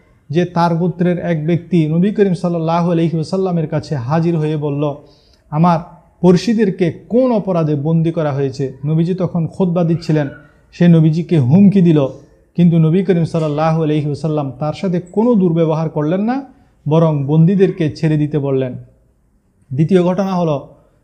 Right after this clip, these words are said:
যে এক কাফের নবী করিম সাল্লাল্লাহু আলাইহি ওয়াসাল্লাম, হযরত জাবের বিন আব্দুল্লাহ রাদিয়াল্লাহু তাআলা আনহু হতে বর্ণিত,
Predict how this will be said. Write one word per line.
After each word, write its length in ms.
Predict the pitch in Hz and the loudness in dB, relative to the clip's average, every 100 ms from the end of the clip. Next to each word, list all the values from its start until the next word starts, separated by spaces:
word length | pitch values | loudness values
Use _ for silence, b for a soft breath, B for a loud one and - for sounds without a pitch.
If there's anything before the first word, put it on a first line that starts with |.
| _ | _
যে 360 | 135 160 147 156 - _ _ _ _ _ _ _ _ | 0 2 0 -4 -20 _ _ _ _ _ _ _ _
এক 200 | 170 165 | -4 -4
কাফের 420 | - 175 180 214 170 - - | 0 0 2 2 0 -4 -4
নবী 180 | 170 202 | 0 2
করিম 240 | 202 190 | 0 0
সাল্লাল্লাহু 600 | 170 180 180 165 170 175 | -2 -4 -4 -2 0 0
আলাইহি 240 | 175 165 165 | 0 0 -2
ওয়াসাল্লাম, 380 | 160 175 156 147 | -2 -4 -4 -4
হযরত 280 | 175 175 | -4 -4
জাবের 340 | 139 165 180 208 | -2 0 0 0
বিন 140 | 202 | -2
আব্দুল্লাহ 380 | 170 147 208 190 | -4 -2 0 0
রাদিয়াল্লাহু 520 | 165 156 151 156 151 | 0 0 -2 -4 -4
তাআলা 220 | 143 151 | -4 -4
আনহু 240 | 143 143 151 | -4 -4 -6
হতে 180 | 139 147 | -4 -6
বর্ণিত, 380 | 143 151 180 | -4 -4 -2